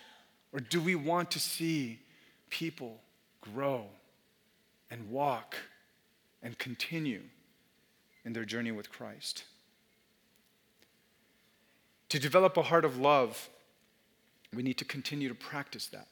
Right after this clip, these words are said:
One of the things that I'm really encouraging our church to consider is that following Christ means that we practice love together.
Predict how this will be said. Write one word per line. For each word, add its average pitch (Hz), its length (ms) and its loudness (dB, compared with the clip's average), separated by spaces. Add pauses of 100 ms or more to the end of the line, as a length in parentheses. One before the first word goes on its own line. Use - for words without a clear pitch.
(420)
One 170 160 10
of 190 100 8
the 165 60 6
things 185 380 4
that 156 220 6
I'm 151 320 6
really 170 280 4
encouraging 156 600 2
our 135 80 4
church - 320 0
to - 40 -4
consider 143 580 2 (280)
is 151 140 4
that 156 180 6
following 175 380 8
Christ - 400 6
means 160 560 4 (320)
that 156 160 8
we 160 100 4
practice - 580 -2
love 151 280 2
together. 143 420 0